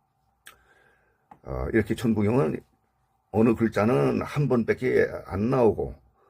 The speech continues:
어느 글자는 이제 여기 이제 한일 같은 경우는 열한 번 나와요. 열한 번. 여기, 여기, 여기, 여기 있죠. 열한 번. 이거, 이거 첫 번째. 예, 여기. 그다음에 여기가 이, 이, 이게 열한 번째입니다. 열한 번째.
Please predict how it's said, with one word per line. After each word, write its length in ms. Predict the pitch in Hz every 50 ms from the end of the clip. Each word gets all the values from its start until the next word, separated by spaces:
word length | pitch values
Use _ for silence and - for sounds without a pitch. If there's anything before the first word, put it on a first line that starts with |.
| _ _ _ _
어느 240 | - - 104 117 113 107
글자는 800 | 113 113 107 - 113 117 123 131 135 135 131 127 120 110 101 110
이제 180 | 107 110 107 107
여기 240 | 120 117 120 123
이제 340 | 117 107 113 110 104 98 92 -
한일 440 | - - - 147 139 135 139 131 117
같은 300 | 104 101 - - 104 104
경우는 480 | 101 95 98 101 117 120 123 107 104
열한 380 | 110 117 120 117 113 135 143 175
번 140 | - - 117
나와요. 160 | 80 71 80
열한 180 | 87 - - -
번. 100 | 82 90
여기, 140 | 87 87 98
여기, 120 | 104 107
여기, 160 | 113 110 107 120 117 117
여기 60 | 117 127
있죠. 180 | 135 - 156 117
열한 280 | 110 - 90 95 95
번. 120 | 82 87 90
이거, 100 | 90 98
이거 240 | 113 - 117 117 101 - - _ _ - 113
첫 240 | - - 165 - -
번째. 720 | - 156 127 107 - - 104 87 76 71 - 123 170 - - _ _ _ _ _ _ _ _ _ -
예, 120 | 76 73 - - - 76 73 - _ _ _ _ -
여기. 200 | 92 90 82 90
그다음에 300 | 87 120 131 156 165 151
여기가 400 | 143 135 127 131 127 127 123 131
이, 40 | -
이, 360 | - 92 104 95 90 92 101 -
이게 220 | 92 92 101 110 104
열한 240 | 113 123 123 110 95
번째입니다. 460 | 90 80 - 76 67 64 64 69 -
열한 240 | - - 82 78 76
번째. 380 | 67 60 - - 57 50 50